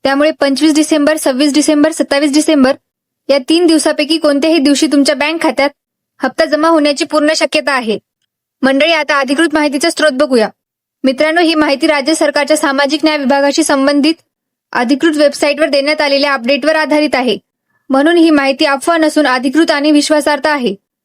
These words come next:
कोणकोणत्या लाभार्थ्यांसाठी ही माहिती आहे? ही अपडेट खालील सर्व लाभार्थ्यांसाठी लागू आहे.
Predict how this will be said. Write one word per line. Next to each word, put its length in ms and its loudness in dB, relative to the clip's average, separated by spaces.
कोणकोणत्या 460 2
लाभार्थ्यांसाठी 760 0
ही 140 4
माहिती 320 2
आहे? 260 2
ही 160 0
अपडेट 360 -2
खालील 280 2
सर्व 260 0
लाभार्थ्यांसाठी 680 0
लागू 200 0
आहे. 240 2